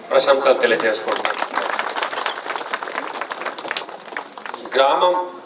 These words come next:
బాగుండాలి, గ్రామం కింద ముందు ఇల్లు బాగుండాలి, శుభ్రంగా ఉండాలా, బడి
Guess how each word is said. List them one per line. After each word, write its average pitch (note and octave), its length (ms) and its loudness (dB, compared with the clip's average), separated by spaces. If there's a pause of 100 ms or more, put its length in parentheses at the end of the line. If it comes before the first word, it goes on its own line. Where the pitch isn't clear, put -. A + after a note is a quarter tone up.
(100)
బాగుండాలి, C3+ 720 4 (760)
గ్రామం D#3 400 8
కింద F3 180 2
ముందు D#3 580 4
ఇల్లు C3+ 320 2
బాగుండాలి, C3+ 640 4 (520)
శుభ్రంగా D3+ 460 4
ఉండాలా, A#2 520 2 (720)
బడి D3+ 400 6